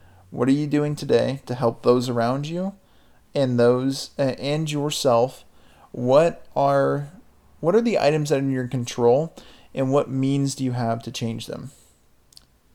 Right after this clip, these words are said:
You as an individual, unless you're a policymaker,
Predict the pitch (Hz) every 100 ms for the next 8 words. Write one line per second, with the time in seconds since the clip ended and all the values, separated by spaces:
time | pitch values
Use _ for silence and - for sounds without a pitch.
0 | _ 131 131 143 143 131 135 123 139 165
1 | 180 - 131 123 120 135 135 - 120 143
2 | 156 147 151 214